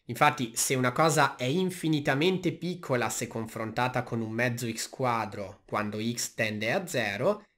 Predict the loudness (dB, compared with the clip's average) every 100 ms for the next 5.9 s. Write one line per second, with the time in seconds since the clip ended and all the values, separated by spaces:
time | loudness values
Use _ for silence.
0 | 0 2 4 2 2 6 8 8 8 4
1 | 0 2 4 4 4 0 -2 0 2 2
2 | 2 2 2 2 -2 0 2 2 2 0
3 | 2 2 2 2 2 0 -2 -2 -2 0
4 | 0 0 0 -4 -2 -2 -2 -4 -4 -4
5 | -6 -6 -8 -4 -4 -4 -8 -14